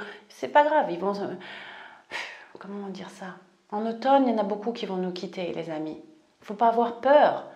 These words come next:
Si vous voyez d'un point de vue divin, ils ont choisi de vivre cette expérience. Et ils vont se réincarner ailleurs,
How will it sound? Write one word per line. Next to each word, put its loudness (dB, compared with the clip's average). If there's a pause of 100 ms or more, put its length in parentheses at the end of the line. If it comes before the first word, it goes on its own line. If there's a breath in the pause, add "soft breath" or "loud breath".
(120 loud breath)
Si -10
vous -4
voyez 4
d'un 4
point -2
de 0
vue -4
divin, 0
ils -4
ont 0
choisi 4
de 2
vivre 0
cette -2
expérience. -2 (1080 loud breath)
Et 4
ils 2
vont 4
se -10
réincarner 2
ailleurs, 4